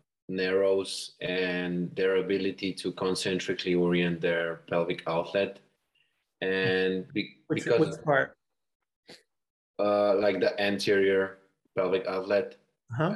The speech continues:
Speaker 1: And because my, my end game narrows, like, when they, in,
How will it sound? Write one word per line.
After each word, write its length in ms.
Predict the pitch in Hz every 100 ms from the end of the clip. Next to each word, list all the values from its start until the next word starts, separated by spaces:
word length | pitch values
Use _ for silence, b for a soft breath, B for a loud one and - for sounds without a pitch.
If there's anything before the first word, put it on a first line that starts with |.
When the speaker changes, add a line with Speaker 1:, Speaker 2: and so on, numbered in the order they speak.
| 202 - -
Speaker 1:
And 140 | 95 92 -
because 320 | 107 - 120
my, 360 | 123 120 113 113 - b b b b b _ -
my 220 | 117 117 123
end 260 | 131 123
game 260 | 127 123 117
narrows, 680 | 107 110 110 110 107 - -
like, 460 | 110 104 104 - _ _ _ -
when 340 | 123 131 143
they, 460 | 143 139 135 131 - _ _ _ _ _ _
in, 460 | 127 127 123 123